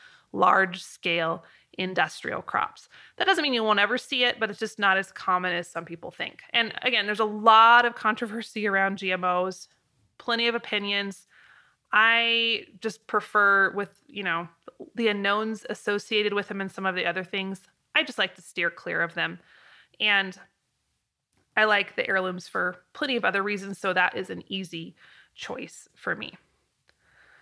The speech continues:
Um, I would say that ninety-nine percent of the seeds in my collection are heirloom, and then maybe the remaining one percent are, would be a hybrid that I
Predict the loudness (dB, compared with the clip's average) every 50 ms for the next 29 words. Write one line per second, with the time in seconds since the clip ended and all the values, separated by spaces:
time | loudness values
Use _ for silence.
0 | _ _ _ _ _ _ _ 0 2 4 6 6 6 4 4 2 -2 -4 -10 -12
1 | -12 -16 _ _ -8 -4 -4 -4 -2 0 0 0 0 2 0 0 -2 -4 -8 -20
2 | _ _ -10 -4 -2 0 0 0 -2 -2 -2 -2 0 0 0 0 -2 -4 -6 -8
3 | -8 -8 -6 -4 -2 0 0 -2 -2 -8 -16 -20 _ 0 2 2 2 2 -2 -6
4 | -12 -18 -20 -20 _ _ _ _ _ _ _ _ -4 -4 -4 -2 -4 -4 -4 -4
5 | -2 0 0 0 0 -2 -2 0 0 0 0 -4 -10 -10 -6 -2 0 0 0 0
6 | 0 0 0 0 -2 -2 -4 -4 -4 -4 -4 -4 -4 -4 -4 -6 -4 -6 -6 -6
7 | -6 -8 -8 -8 -8 -8 -6 -4 -2 -2 0 0 0 0 0 0 0 2 2 0
8 | 0 -2 -4 -4 -6 -4 -4 -2 -2 -2 -2 -2 0 2 2 4 2 0 -2 -6
9 | _ _ _ -20 -18 -12 -8 -6 -6 -2 -2 -2 -2 -2 -2 -2 -2 0 2 2
10 | 0 0 0 0 0 0 0 -2 -6